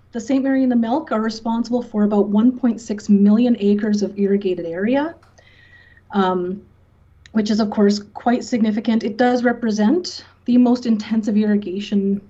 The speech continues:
area in Western Canada, and put together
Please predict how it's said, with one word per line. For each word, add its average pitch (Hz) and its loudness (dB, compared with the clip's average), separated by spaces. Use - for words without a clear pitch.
area 196 4
in 196 -4
Western 190 -6
Canada, 240 2
and 208 4
put - -4
together 226 -2